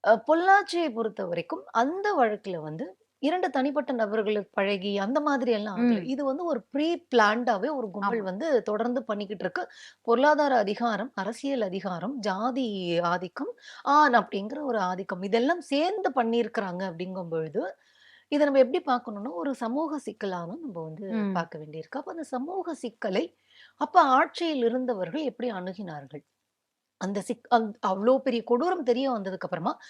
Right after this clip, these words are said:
Speaker 1: பொதுமக்கள், மாணவர்கள், எல்லா அமைப்புகளும், எதிர்க்கட்சிகளும்
Speaker 2: ஆமா.
Speaker 1: போராடினாங்க. ஆளும் அரசாக இருந்த அதிமுக இதை எப்படி ஹேண்டில் பண்ணுச்சு அப்படின்னு தான் நம்ம பார்க்கிறோம். அவங்கள வந்து ஏதோ குறை சொல்லணும் அப்படிங்கிறதுக்காக நம்ம குறை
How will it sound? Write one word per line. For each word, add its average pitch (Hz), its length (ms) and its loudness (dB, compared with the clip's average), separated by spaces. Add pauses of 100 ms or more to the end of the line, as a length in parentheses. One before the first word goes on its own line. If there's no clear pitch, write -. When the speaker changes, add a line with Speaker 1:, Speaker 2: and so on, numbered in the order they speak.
(220)
Speaker 1:
பொதுமக்கள், 240 520 2
மாணவர்கள், 214 720 0
எல்லா 208 380 -2
அமைப்புகளும், 208 680 -4
எதிர்க்கட்சிகளும் 214 760 -4
Speaker 2:
ஆமா. 190 180 -8 (260)
Speaker 1:
போராடினாங்க. 160 640 4
ஆளும் 381 480 -2
அரசாக 277 520 0
இருந்த 247 240 0
அதிமுக 269 520 -4
இதை 220 140 0
எப்படி 220 260 -4
ஹேண்டில் 247 300 -4
பண்ணுச்சு 226 300 -6
அப்படின்னு 190 200 -6
தான் 208 180 -10
நம்ம 160 180 -10
பார்க்கிறோம். 156 340 -10 (480)
அவங்கள 277 320 6
வந்து 302 180 0
ஏதோ 320 160 0
குறை 320 340 2
சொல்லணும் 311 380 -2
அப்படிங்கிறதுக்காக 233 760 -2
நம்ம 220 180 -6
குறை 185 220 -6